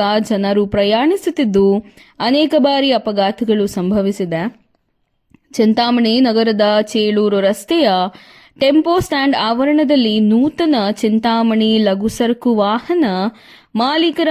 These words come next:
ಮತ್ತು ಚಾಲಕರ ಸಂಘ ಉದ್ಘಾಟನೆಯನ್ನು ಚಿಂತಾಮಣಿ ಉಪವಿಭಾಗದ ಎ ಎಸ್ ಪಿ ಕುಶಾಲ್ ಚೌಕ್ಸೆರವರು ದೀಪ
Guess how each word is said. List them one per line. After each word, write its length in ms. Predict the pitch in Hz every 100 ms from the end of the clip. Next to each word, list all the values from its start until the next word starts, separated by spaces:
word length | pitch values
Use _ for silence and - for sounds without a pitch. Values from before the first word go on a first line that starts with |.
| 311
ಮತ್ತು 380 | 285 247 269
ಚಾಲಕರ 640 | 262 233 208 220 226 208 202
ಸಂಘ 340 | 208 220 226
ಉದ್ಘಾಟನೆಯನ್ನು 1080 | 220 208 196 220 247 285 294 302 233 196 190
ಚಿಂತಾಮಣಿ 800 | 190 220 220 262 320 359 233 202
ಉಪವಿಭಾಗದ 840 | 202 202 202 190 190 190 220 285 220 175 185 190 - - _ -
ಎ 60 |
ಎಸ್ 380 | 269 320 330 -
ಪಿ 320 | 285 277 269
ಕುಶಾಲ್ 480 | 262 247 240 220 220
ಚೌಕ್ಸೆರವರು 1160 | 220 214 214 - 320 320 233 190 196 202 - _ _ - 185
ದೀಪ 260 | 302 381